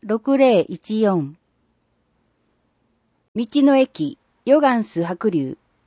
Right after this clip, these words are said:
リニューアル五周年記念イベント。十五日土曜から十七日月曜、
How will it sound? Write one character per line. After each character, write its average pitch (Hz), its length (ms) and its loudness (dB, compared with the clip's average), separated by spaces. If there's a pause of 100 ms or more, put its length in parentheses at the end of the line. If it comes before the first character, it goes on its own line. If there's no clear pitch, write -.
(420)
リ 247 180 0
ニ 285 120 6
ュ 285 140 4
ー 208 60 4
ア 180 80 2
ル 143 240 -4 (200)
五 202 160 -2
周 302 260 0
年 269 240 2
記 262 160 -4
念 247 320 0
イ 233 80 0
ベ 190 160 2
ン 160 60 -4
ト。 - 360 -16 (540)
十 302 240 2
五 285 100 2
日 220 300 -2
土 185 140 2
曜 214 240 2
か 160 160 -10
ら 143 220 -8 (260)
十 294 260 -2
七 285 240 -4
日 240 300 -4
月 151 320 -6
曜、 180 340 2